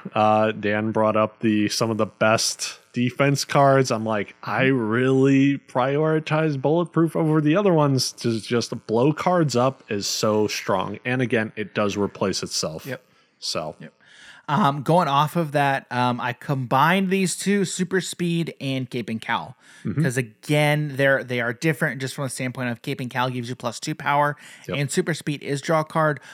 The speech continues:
Speaker 2: But the reason they're on my list is the defense, discard to draw two cards.
Speaker 1: Yep.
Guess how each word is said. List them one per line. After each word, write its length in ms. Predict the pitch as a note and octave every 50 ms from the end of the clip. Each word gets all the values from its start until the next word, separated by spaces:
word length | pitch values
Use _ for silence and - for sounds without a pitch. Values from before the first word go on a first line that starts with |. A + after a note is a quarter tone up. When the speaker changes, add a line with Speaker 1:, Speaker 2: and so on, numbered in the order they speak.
| - - -
Speaker 2:
But 160 | D3+ C#3+ -
the 80 | -
reason 340 | C3+ C3 D3+ F3 F3+ D3+ F3
they're 140 | E3+ D#3+ D3
on 160 | C3+ B2+ A#2 G#2+
my 180 | G#2 G2+ A2+ B2+
list 320 | C#3+ D#3+ E3 D#3+ - -
is 160 | A#2 C3 A2+
the 100 | - B2+
defense, 720 | A#2 - B2 A2 - - D3 D3 D#3+ E3+ E3 - - - - - _ _ - - - _ _ _ -
discard 480 | C3 D3+ C#3+ - - - - D3+ C#3+ C3
to 80 | C3+ B2
draw 200 | A2+ A#2+ A2+ G2+
two 220 | - - - A2+
cards. 500 | - - - - - - - - - -
Speaker 1:
Yep. 120 | - -